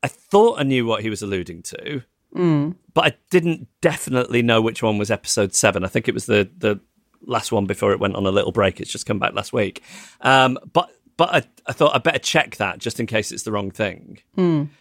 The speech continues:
Speaker 1: Then I never got round to it. It's
Speaker 2: Mm.
Speaker 1: now Tuesday. Is it weird to reply to that text message at this point?
Speaker 2: No, no, absolutely not. No, no,
Speaker 1: So
Speaker 2: definitely,
Speaker 1: just as,
Speaker 2: definitely do
Speaker 1: just
Speaker 2: it.
Speaker 1: carry on the conversation as if
Speaker 2: Yep.
Speaker 1: it's, it's normal. Okay.
Speaker 2: Yep, yep, yep, yep, yep. Say, "Oh, sorry, I forgot to reply," and then give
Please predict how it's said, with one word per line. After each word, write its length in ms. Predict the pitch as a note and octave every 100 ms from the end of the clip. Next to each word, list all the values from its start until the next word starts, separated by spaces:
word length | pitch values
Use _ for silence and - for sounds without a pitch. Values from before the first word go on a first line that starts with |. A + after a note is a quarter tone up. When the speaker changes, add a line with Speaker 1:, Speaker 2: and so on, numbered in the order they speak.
| _
Speaker 1:
Then 200 | - E3
I 60 | E3
never 260 | D#3+ D3
got 160 | C3+ C#3
round 260 | B2+ B2 A#2
to 120 | G2
it. 340 | - A#2 C#3 _ _ _ F3
It's 160 | F3
Speaker 2:
Mm. 40 | D3+
Speaker 1:
now 140 | E3
Tuesday. 880 | - - E3 C#3 - - A2+ C3+ C3+ _ _ _ _ _
Is 180 | - D#3+
it 100 | F3
weird 380 | C#3 E3 D#3 B2+
to 120 | -
reply 300 | A#2+ - B2
to 120 | A#2 B2
that 120 | B2
text 220 | C3 C3
message 280 | A2+ - G2
at 100 | -
this 140 | -
point? 400 | - G2+ F#2 G2 _ _
Speaker 2:
No, 260 | F3+ F3+ D#3+
no, 240 | E3+ D3+ C3
absolutely 360 | - E3 - D#3+
not. 260 | D3 -
No, 160 | D#3 D3
no, 140 | C#3
Speaker 1:
So 120 | C3+
Speaker 2:
definitely, 280 | F3 F#3+ F#3
Speaker 1:
just 100 | D#3
as, 60 | D#3+
Speaker 2:
definitely 240 | D#3 D#3+
do 100 | D3+
Speaker 1:
just 140 | C#3 -
Speaker 2:
it. 20 |
Speaker 1:
carry 200 | F#3 E3
on 120 | D#3 D#3
the 80 |
conversation 540 | C#3+ C#3+ C#3+ C#3 B2+ B2+
as 120 | A#2
if 140 | B2
Speaker 2:
Yep. 200 | F#3 F#3 A#2
Speaker 1:
it's, 140 | -
it's 200 | A2+ -
normal. 360 | A#2 G#2 G2 G2+ B2
Okay. 160 | -
Speaker 2:
Yep, 100 | E3+
yep, 180 | D#3+ E3 D#3
yep, 140 | -
yep, 140 | C#3+ -
yep. 200 | - - _ _ _ _
Say, 180 | A#3 A3+
"Oh, 100 | B3
sorry, 320 | - A3+ F3+
I 20 |
forgot 240 | F3+ G3 -
to 120 | D#3+
reply," 360 | - D3+ D3 D3+
and 120 | D#3+ D#3+
then 260 | D#3 D3+
give 260 | C#3+ E3+